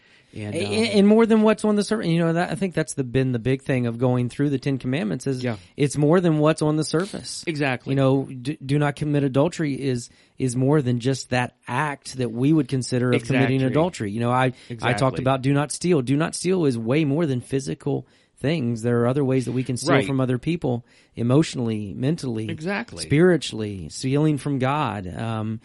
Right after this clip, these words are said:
Speaker 2: you know, you know, "Do not murder."
Speaker 1: Yes.
Speaker 2: You know, you, you think, "Well, that's physically taking someone's life." And yes, it is. But Jesus says, you know, you know, if you think badly about somebody, you know, it's like,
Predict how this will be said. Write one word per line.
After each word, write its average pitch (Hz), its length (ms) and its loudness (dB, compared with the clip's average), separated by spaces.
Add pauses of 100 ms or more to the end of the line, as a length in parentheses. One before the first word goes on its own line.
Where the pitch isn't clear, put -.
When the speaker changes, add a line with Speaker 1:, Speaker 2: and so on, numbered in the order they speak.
(280)
Speaker 2:
you 127 120 0
know, 117 300 2
you 127 180 -10
know, 117 140 -8
"Do 120 300 0
not 143 360 0
murder." 131 600 0 (200)
Speaker 1:
Yes. 127 160 -2
Speaker 2:
You 120 60 -2
know, 131 340 2
you, 120 400 -6 (200)
you 123 220 -2
think, 135 280 0
"Well, 113 100 -4
that's 131 260 -2
physically 135 460 -2
taking 135 360 -2
someone's 123 440 -2
life." 170 500 -6 (240)
And 127 120 0
yes, 147 240 2
it 135 100 4
is. 190 360 -2
But 123 200 -4
Jesus 160 360 -4
says, 143 480 -4
you 127 100 -2
know, 123 280 0 (340)
you 120 80 -4
know, 117 240 -2 (200)
if 113 380 -12
you 123 60 -4
think 139 240 -4 (320)
badly 147 320 0
about 113 240 -2
somebody, 123 240 -2
you 135 60 4
know, 127 140 4
it's 135 160 -6
like, 123 240 -4